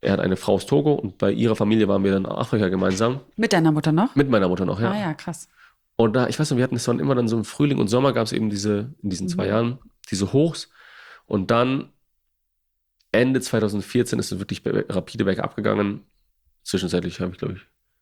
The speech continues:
Speaker 1: habe ich dann einen ähnlichen, F-, was heißt einen Fehler gemacht? Ich habe da zwischenzeitlich dann eine Frau kennengelernt auch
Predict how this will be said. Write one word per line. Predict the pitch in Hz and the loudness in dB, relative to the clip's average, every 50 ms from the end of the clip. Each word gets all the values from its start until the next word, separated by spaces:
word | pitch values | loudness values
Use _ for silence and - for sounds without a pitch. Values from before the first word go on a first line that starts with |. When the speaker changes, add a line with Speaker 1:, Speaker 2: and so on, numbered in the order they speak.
| _ _ _ _ _ _ - | _ _ _ _ _ _ -8
Speaker 1:
habe | - 95 98 | -4 -2 -2
ich | 98 - | -2 -2
dann | - 107 101 101 | -2 -2 -2 -2
einen | - 95 95 95 98 | -2 -2 -2 0 0
ähnlichen, | 110 117 120 117 110 107 98 | 0 0 0 0 -2 -4 -6
F-, | - - - - - _ - | -10 -12 -20 -20 -20 _ -12
was | - 101 - - | -10 -10 -10 -10
heißt | 120 - | -10 -10
einen | - | -8
Fehler | - 117 113 | -6 -6 -4
gemacht? | 104 104 95 95 - | -4 -4 -6 -8 -10
Ich | - | -12
habe | 107 - | -10 -6
da | - 101 98 | -6 -6 -6
zwischenzeitlich | - - 113 107 101 - 110 110 107 107 - - | -4 -6 -6 -6 -4 -4 -4 -4 -4 -4 -6 -6
dann | - 101 - - - | -8 -6 -6 -6 -8
eine | - - - 95 92 92 | -8 -6 -4 -4 -4 -6
Frau | - - - 127 131 | -6 -4 -2 -2 -2
kennengelernt | - 104 104 101 101 101 104 104 | -2 -2 -2 0 -2 -2 0 0
auch | 117 123 123 - | 0 -2 -2 -6